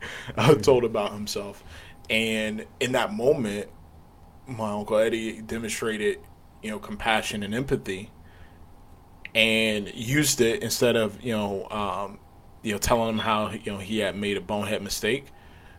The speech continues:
Speaker 1: shared a story with him about how he made a similar mistake when he was a brand new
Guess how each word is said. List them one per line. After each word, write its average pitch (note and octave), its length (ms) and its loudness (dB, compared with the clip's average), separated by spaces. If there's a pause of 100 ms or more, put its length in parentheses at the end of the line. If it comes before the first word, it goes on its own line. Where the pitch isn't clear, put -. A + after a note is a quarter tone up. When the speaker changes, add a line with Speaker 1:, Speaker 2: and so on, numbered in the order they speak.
(240)
Speaker 1:
shared D3 320 4
a C#3 40 4
story C#3 340 2
with A#2 160 2
him A#2+ 120 -2
about G#2 240 0
how A2+ 180 -4
he A2+ 200 -6
made A2+ 240 -2
a G2+ 40 -6
similar G#2+ 320 -4
mistake G2+ 440 -2
when G2+ 140 -6
he A2+ 160 -4
was G#2+ 120 -4
a G2 80 -2
brand G2 340 -2
new F#2+ 200 -6